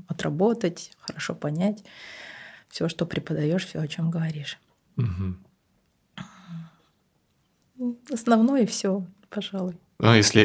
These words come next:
Speaker 2: э, если два этих, э, получится, то уже круто. Уже
Speaker 1: А,
Speaker 2: здорово.
Speaker 1: ну, в принципе, да,
Speaker 2: Да,
Speaker 1: уже
Speaker 2: да,
Speaker 1: хорошо,
Speaker 2: да.
Speaker 1: уже хорошо.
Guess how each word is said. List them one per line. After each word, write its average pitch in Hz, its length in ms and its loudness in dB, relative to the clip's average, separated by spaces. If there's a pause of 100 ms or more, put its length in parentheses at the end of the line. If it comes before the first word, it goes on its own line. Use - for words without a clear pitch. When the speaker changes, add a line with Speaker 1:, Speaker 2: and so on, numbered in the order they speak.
Speaker 2:
э, 104 200 6
если 104 220 4
два 101 460 8
этих, 98 420 0 (160)
э, 92 460 2 (120)
получится, 101 540 6
то 92 180 4
уже 92 360 4 (540)
круто. - 400 -2 (840)
Уже 92 220 10
Speaker 1:
А, - 20 10
Speaker 2:
здорово. 78 500 2 (380)
Speaker 1:
ну, 196 440 4 (800)
в 214 380 0
принципе, 330 400 4
да, 190 220 6
Speaker 2:
Да, 262 60 2
Speaker 1:
уже 208 220 6
Speaker 2:
да, - 40 2
Speaker 1:
хорошо, 214 520 0
Speaker 2:
да. 202 160 -4
Speaker 1:
уже 214 160 -4
хорошо. - 380 -16